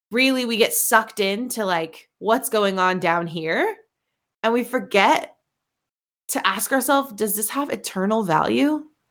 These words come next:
What is God actually doing here for me?" And sometimes we don't get the answer to that. But I love that I have built this trust to where I know that if I'm not getting something that I, that I want immediately, it's for the better.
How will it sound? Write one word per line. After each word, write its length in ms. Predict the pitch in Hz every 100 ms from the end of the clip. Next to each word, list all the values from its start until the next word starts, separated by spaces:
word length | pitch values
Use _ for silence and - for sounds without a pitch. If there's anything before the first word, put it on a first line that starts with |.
| _ _ _ _ _ _ _ _ _ _ _ -
What 200 | 254 415
is 140 | 285
God 220 | 277 277
actually 600 | 247 233 - - 254 226
doing 320 | 196 233 226 185
here 220 | 175 156
for 160 | 165
me?" 380 | 156 - 220 196 _ _
And 120 | 254
sometimes 320 | 254 339 480 202
we 100 | 285
don't 140 | 359
get 120 | 226
the 120 | 202
answer 220 | 208 247 175
to 80 |
that. 200 | 160 - - _ _ _ _ _ _ _
But 100 | 240
I 180 | 240 370
love 540 | 269 190 196 285 330
that 120 | 220 208
I 100 | 208
have 380 | 220 226 - - -
built 320 | 208 254 -
this 200 | 202 190
trust 720 | - - 202 381 480 - - - _ _ -
to 80 | 262
where 100 | 240
I 160 | 262 294
know 300 | 208 214 277
that 120 | 214
if 80 | 214
I'm 100 | 285
not 120 | 277
getting 180 | 254 233
something 240 | 247 226
that 40 |
I, 180 | 208 185 -
that 140 | 208
I 80 | 190
want 240 | 180 214 208
immediately, 600 | 175 202 262 330 370 370 _ _ _ _ _
it's 220 | 403 440
for 140 | - 370
the 80 | 214
better. 400 | 226 - -